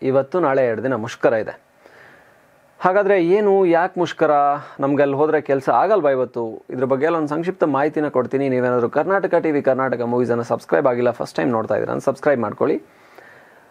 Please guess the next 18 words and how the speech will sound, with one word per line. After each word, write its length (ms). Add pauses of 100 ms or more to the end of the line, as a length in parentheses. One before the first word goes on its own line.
(160)
ಆ, 60 (320)
ಇದು 200
ಒಂದು 280
ಸಿಂಪಲ್ 340
ಆದಂಥ 200
ಮಾಹಿತಿ, 360
ಯಾಕೆಂದ್ರೆ 340
ಸಣ್ಣ 180
ಸಣ್ಣ 200
ವಿಚಾರಗಳೇ 480
ನಮಗೆ 240
ಸದಾ, 560 (300)
ಆ, 140
ದೊಡ್ಡ 220
ದೊಡ್ಡ 140
ತೊಂದರೆಗಳನ್ನ 540
ಕ್ರಿಯೇಟ್ 420
ಮಾಡೋದು. 340